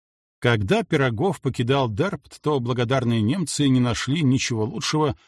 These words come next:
как выразить свою признательность, повесив портрет русского хирурга в операционном зале. Тогда еще не открыли антисептическую хирургию.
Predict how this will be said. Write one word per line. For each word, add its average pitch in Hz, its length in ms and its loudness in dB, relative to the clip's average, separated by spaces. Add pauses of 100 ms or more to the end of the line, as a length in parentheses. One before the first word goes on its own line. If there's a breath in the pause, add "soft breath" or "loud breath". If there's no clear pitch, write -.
(160 soft breath)
как 156 260 0
выразить 139 480 2
свою 139 340 0
признательность, 147 800 0
повесив 131 520 -2
портрет 131 500 -2
русского 127 400 -2
хирурга 147 600 0 (220 soft breath)
в 113 120 0
операционном 123 720 2
зале. 82 340 -6 (800)
Тогда 135 400 2
еще 220 540 -2
не 175 120 4
открыли 196 640 0
антисептическую 160 1000 0
хирургию. 104 640 -2